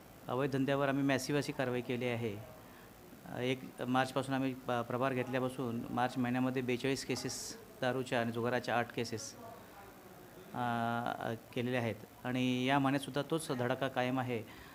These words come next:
आणि आता चालू पा-, पाच, सात, आठ केसेस पुन्हा दाखल केलेल्या आहेत. याच्यामध्ये, अ,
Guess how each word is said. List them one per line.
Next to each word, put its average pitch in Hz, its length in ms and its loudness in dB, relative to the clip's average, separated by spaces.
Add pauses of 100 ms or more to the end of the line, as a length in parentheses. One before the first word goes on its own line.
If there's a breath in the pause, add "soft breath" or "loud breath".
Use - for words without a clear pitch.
(200 loud breath)
आणि 123 520 0 (120)
आता 120 160 -2
चालू 123 440 2 (100)
पा-, 127 140 6
पाच, - 440 -4
सात, 135 100 2 (200)
आठ 147 200 8
केसेस 139 240 0
पुन्हा 135 360 0
दाखल 123 220 -2
केलेल्या 120 280 0
आहेत. 107 120 -2 (640 loud breath)
याच्यामध्ये, 139 520 2 (180)
अ, 135 100 -4